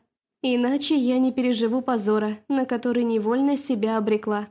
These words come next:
К счастью, Антуана в кресле напротив не было. Похоже, отошёл в уборную. Хотелось верить,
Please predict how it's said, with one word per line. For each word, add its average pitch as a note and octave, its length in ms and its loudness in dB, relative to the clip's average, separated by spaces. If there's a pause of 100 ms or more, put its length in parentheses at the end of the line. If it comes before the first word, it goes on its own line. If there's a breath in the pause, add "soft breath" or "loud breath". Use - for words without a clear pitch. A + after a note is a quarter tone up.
(520)
К - 40 -8
счастью, D4+ 680 -2 (160)
Антуана A#3 600 0
в - 80 -12
кресле A3+ 400 -2
напротив A#3+ 580 -2
не A3+ 160 0
было. G#3+ 320 -2 (400)
Похоже, D#4 540 0
отошёл B3+ 520 0
в A#3 80 -2
уборную. G#3 640 0 (480)
Хотелось C#4+ 680 0
верить, B3+ 540 0